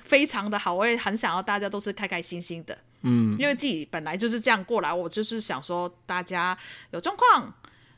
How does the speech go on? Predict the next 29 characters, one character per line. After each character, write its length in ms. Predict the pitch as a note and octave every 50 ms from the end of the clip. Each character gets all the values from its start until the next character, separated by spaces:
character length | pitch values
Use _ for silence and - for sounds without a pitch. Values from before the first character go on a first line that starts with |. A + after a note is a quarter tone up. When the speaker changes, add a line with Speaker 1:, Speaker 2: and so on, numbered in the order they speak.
| _ _ _
Speaker 1:
注 160 | - B3+ C4
意 160 | C4 B3+ A3+
一 40 | F#3+
下， 300 | G3 - B3 A3 - - - - _ _ _ _ _ _ _ _
真 240 | - B3+ C4 C4+ C4+
的 640 | C4 B3 G#3 F#3+ F#3 F3+ F3 F3 E3+ E3+ E3+ E3+ F3
没 200 | F#3 F3+ F3 F3+
办 180 | F#3 A#3+ A#3+
法 220 | B3 - A3 E3+ F3
跟 600 | F3 - A3 G#3+ G#3 G#3+ G#3+ G#3+ G#3+ A3 A3 A3
朋 260 | A3 - G3+ F#3 G3+
友， 240 | A3 F#3+ D#3 B2+ -
就 100 | - C4+
算 140 | C4+ E4 C#4
有 100 | G#3+ C#3+
朋 160 | - G#3 G3+
友 140 | A3 G3+ D#3+
了， 160 | D3+ D3+ D#3+
也 120 | E3 E3+
要 140 | F3 E3 F#3
看 200 | G#3 - C4 B3+
你 100 | F#3 C3+
自 80 | C#3 G3+
己 80 | G#3+
愿 180 | F3+ F#3+ F#3+ F#3
不 120 | F3+ F#3
愿 120 | F#3 F#3 F#3
意 80 | F3
去 380 | E3+ - - G3 F3 C3+ -